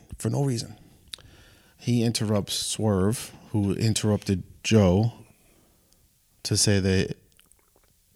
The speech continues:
it, it, I mean, he drank his blood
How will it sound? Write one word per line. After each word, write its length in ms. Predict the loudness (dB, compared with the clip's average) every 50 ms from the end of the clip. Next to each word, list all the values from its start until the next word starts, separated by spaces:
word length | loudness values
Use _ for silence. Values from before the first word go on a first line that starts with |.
| _ _ -20 _ _ _ _
it, 120 | -14 -14 _ _ _
it, 100 | -14 _ _ _ -20 _ _ _ -20 -20 -20 -20 _ _ _ _ _ _ _ _ _ _ _
I 40 | -2
mean, 160 | -2 -2 -2
he 220 | -2 -2 0 0 0
drank 400 | 0 0 2 4 4 4 4 4
his 160 | 2 2 2
blood 560 | 0 0 2 4 4 6 6 4 2 0 -4